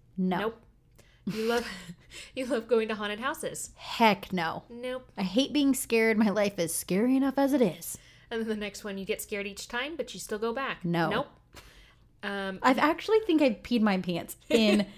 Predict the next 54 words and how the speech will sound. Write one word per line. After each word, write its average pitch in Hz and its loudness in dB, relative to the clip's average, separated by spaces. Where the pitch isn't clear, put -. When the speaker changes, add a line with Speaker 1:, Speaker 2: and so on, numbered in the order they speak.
Speaker 2:
<laughs> - -18
Speaker 1:
in, 226 4
like, 233 8
in 247 8
high 208 4
school 196 4
when 185 4
it 196 4
was 196 2
way 196 4
too, 202 0
when 202 6
I - 2
was 202 0
too, - 0
way 233 8
too 277 4
old 208 6
to 220 6
pee 202 4
my 175 4
pants 165 -4
in 156 -4
a 160 -4
haunted 165 -6
house. - -8
Like, 185 -2
I 196 4
just, 185 -2
it's 208 -2
not 180 0
for 165 -8
me. - -12
Speaker 2:
Well, 302 -2
wh-, - -8
that 294 0
was, 415 -4
like, 415 -2
the 262 0
thing 214 -4
to 196 -4
do 196 0
when 170 -6
you're 170 -8
in 170 -12
high 190 -6
school. 262 -4
Speaker 1:
It's - 2
what 359 2
you 320 4
did 339 4
after 359 2
the 320 6
dance, 254 4